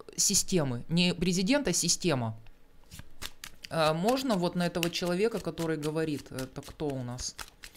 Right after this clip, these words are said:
Сейчас чуть-чуть кинем. А, э, кто у нас говорит за место президента, либо президент? Почему-то женщина выпадает. А, Путина можно выдать?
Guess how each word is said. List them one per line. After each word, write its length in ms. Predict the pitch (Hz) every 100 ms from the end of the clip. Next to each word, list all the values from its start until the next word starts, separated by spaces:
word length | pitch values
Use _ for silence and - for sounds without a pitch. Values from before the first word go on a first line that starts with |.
| - -
Сейчас 240 | 143 135
чуть-чуть 380 | - - - -
кинем. 380 | - 220 175 117 - - 143
А, 380 | 143 139 135 131 - - - - -
э, 200 | - 160
кто 280 | 160 - 247
у 100 | 220
нас 240 | 190 190
говорит 460 | 170 170 180 185 175
за 160 | 147 156
место 340 | 165 170 160
президента, 640 | 151 156 165 160 220 214
либо 180 | 160 156
президент? 760 | - 170 165 156 143 120 117 - 170 - -
Почему-то 380 | - - 139 -
женщина 560 | 147 131 120 120 131 123
выпадает. 600 | 123 - 120 120 117 - - - - - - - - - - - - - - - -
А, 380 | 135 131 127 123 - - - - - - - - - - - - _ - - - - - - - - - - -
Путина 320 | 175 175 151
можно 320 | 165 214 226
выдать? 400 | 170 156 131 -